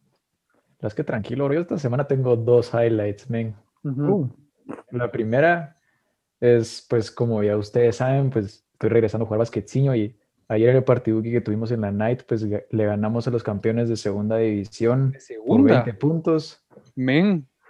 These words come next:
Speaker 2: ¿qué tan malos? <laughs>
Speaker 3: Sólido.
Speaker 1: ¿Qué tan malos son los otros? No sé, bro, pero,
Speaker 2: <laughs>
Speaker 1: pero fueron los campeones de segunda, entonces
Speaker 2: Pues,
Speaker 1: estoy como que
Speaker 2: imagínate.
Speaker 1: proud.
Speaker 2: Y ahorita como que, o sea, me imagino que están así como amis-,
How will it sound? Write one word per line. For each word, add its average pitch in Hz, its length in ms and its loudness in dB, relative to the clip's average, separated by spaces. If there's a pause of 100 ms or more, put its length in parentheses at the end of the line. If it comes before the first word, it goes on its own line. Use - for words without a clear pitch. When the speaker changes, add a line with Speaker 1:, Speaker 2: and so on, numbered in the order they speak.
(180)
Speaker 2:
¿qué 135 120 -2
tan 135 220 4
malos? 143 440 -2 (120)
<laughs> - 120 -14
Speaker 3:
Sólido. 139 440 4 (1600)
Speaker 1:
¿Qué 587 60 8
tan 156 240 4
malos 170 280 8
son 170 100 6
los 165 140 8
otros? 185 300 6
No 156 180 4
sé, 175 220 6
bro, 185 300 6
pero, 135 220 6
Speaker 2:
<laughs> 262 500 -4
Speaker 1:
pero 127 180 6
fueron 143 280 6
los 143 140 4
campeones 131 400 0
de 147 100 4
segunda, 127 400 -2
entonces 131 320 -2
Speaker 2:
Pues, 139 140 0
Speaker 1:
estoy 135 60 0
como 127 140 -2
que 127 60 -4
Speaker 2:
imagínate. 113 300 -6
Speaker 1:
proud. 123 240 -2 (680)
Speaker 2:
Y 151 140 4
ahorita 143 400 8
como 175 260 4
que, 117 400 2 (160)
o 151 80 2
sea, 147 180 10
me 131 140 2
imagino 127 360 0
que 117 360 2
están 127 300 -2
así 123 180 -4
como 135 340 0
amis-, 127 300 -2